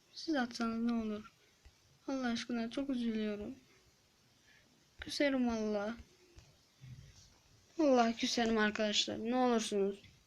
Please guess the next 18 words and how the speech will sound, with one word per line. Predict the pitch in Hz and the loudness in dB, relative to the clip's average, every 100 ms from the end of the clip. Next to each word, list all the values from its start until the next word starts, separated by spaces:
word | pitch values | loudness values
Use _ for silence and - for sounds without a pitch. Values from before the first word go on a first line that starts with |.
| _ _ _ - - - | _ _ _ -20 -18 -8
Neyse | 220 214 - | -6 -2 -2
tamam | 220 214 202 214 | -2 -2 -2 -2
devam | 214 214 196 | -2 0 0
edelim. | 190 196 226 - - | 0 -2 -4 -6 0
Neyse | 269 214 | 0 2
biraz | 220 226 214 | 2 2 4
daha | 226 | 4
yapayım | 226 220 240 226 | 4 2 0 0
arkadaşlar. | 214 220 220 226 | 0 -2 -2 0
Ondan | 214 214 | 0 2
sonra | 214 214 | 2 0
tekrar | 214 220 214 214 202 | 0 -2 -4 -2 -2
gel-, | 208 _ _ _ _ _ - - _ _ _ _ _ _ _ _ _ _ | -2 _ _ _ _ _ -20 -20 _ _ _ _ _ _ _ _ _ _
evet | - 226 - | -2 0 2
arkadaşlar | 233 - 233 - 240 233 | 0 -2 -4 -2 -2 -4
evimizi | 233 226 226 214 214 175 | -4 -2 0 0 -2 -4
bitirmiş | 190 - 214 240 269 - | -6 -4 -2 -2 -4 -4
bulunmaktayız. | 269 262 - - - 262 269 277 | 12 12 12 12 12 12 2 -2